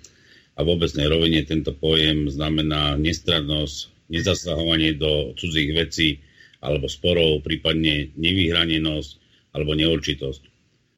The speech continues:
Z hľadiska politického a právneho má neutralita taktiež množstvo dimenzií a funkcií. Kým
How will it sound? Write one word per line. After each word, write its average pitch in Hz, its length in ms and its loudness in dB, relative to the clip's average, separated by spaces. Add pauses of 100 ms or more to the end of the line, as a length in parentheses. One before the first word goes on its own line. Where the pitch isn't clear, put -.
(100)
Z - 80 -20
hľadiska 107 400 -2
politického 87 720 0
a 76 80 -4
právneho 80 560 -2
má 76 320 -4
neutralita 78 720 -2
taktiež 78 720 -2
množstvo 78 480 -2
dimenzií 82 560 2
a 73 80 2
funkcií. 76 560 -2 (1120)
Kým 90 480 2